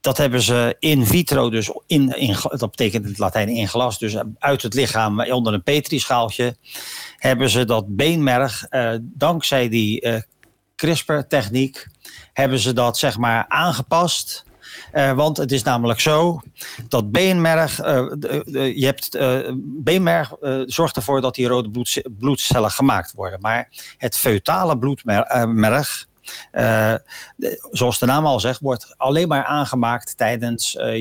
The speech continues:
je zwangerschap. Sommige mensen hebben, dat zijn uitzonderingen, dat zijn mutaties, zo je wilt, die, eh, bl-, daar, daarvan blijft, eh, blijft het rode beenmerg nieuwe bloedcellen aanmaken. Dat gaat gewoon door.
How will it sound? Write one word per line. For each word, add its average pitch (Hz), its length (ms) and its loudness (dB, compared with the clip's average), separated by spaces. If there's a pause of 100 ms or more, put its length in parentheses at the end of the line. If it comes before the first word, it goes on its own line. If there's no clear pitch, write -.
je 117 180 0
zwangerschap. 107 580 -2 (480)
Sommige 208 580 2
mensen 135 600 0 (400)
hebben, 113 460 2
dat 123 160 2
zijn 117 220 2
uitzonderingen, 127 600 2
dat 135 100 -4
zijn 120 180 0
mutaties, 113 600 -2
zo 104 160 0
je 95 80 0
wilt, 110 400 0 (520)
die, 147 340 4
eh, 143 120 4 (100)
bl-, 156 160 2
daar, 139 400 0
daarvan 135 380 2
blijft, 160 480 0
eh, 127 260 0 (160)
blijft 160 240 0
het 131 140 -2
rode 120 280 2
beenmerg 127 640 -2 (120)
nieuwe 135 380 2
bloedcellen 117 520 0
aanmaken. 123 580 0
Dat 107 180 -2
gaat 113 180 0
gewoon 110 320 -2
door. 101 420 0